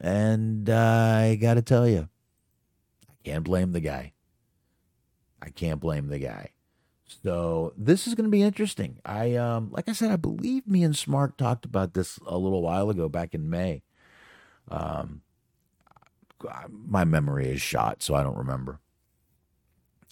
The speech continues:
But, um, I'm pretty sure we did. I seem to remember us talking about this a little bit. But again, I re-, Charlotte Flair definitely would have been great in that part. But, I mean, I think Camille will <laughs> definitely be able to pull this off.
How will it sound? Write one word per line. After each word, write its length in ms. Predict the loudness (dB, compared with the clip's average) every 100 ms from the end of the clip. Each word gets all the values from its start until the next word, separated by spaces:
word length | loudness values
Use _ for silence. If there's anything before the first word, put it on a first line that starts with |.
| _
But, 440 | -2 0 -2 _
um, 540 | -6 -4 -6 -8 -12 -16 _ _ _ _ _ _ _ _ -6
I'm 120 | -6
pretty 260 | 2 4
sure 260 | 4 0 0
we 160 | 0 -2
did. 240 | -4 -2
I 120 | -4 -6
seem 240 | -2 0 2
to 60 |
remember 380 | 0 0 -2 -2
us 100 | -6
talking 320 | -4 -4 -4
about 240 | -8 -6 -8
this 200 | -10 -8
a 60 |
little 180 | -8 -8
bit. 240 | -6 -10 -6
But 200 | -6 -6 _ -20 -20 -20 -6
again, 380 | -2 4 6 6
I 40 |
re-, 300 | 4 2 0 -8
Charlotte 400 | 0 4 6 4
Flair 240 | 4 4
definitely 340 | 4 2 2 4
would 140 | 4
have 60 | 2
been 140 | -4
great 360 | -2 0 2 -2 _ _
in 200 | -2 -2
that 240 | -2 -6
part. 480 | -2 2 4 2 -4 -20 -20 _
But, 600 | -12 0 4 6 4 0 -4 _ _ _ _
I 180 | -6 -2
mean, 220 | -2 -4
I 100 | -6 -8
think 220 | 0 0 0
Camille 600 | -2 0 2 2 0 -4
will 200 | -6 -6
<laughs> 60 | -6
definitely 580 | -8 -8 -2 0 2 0
be 200 | 2 0
able 200 | 0 -4
to 60 |
pull 260 | -2 0 0
this 260 | -2 -2
off. 400 | -2 -2 -2 -8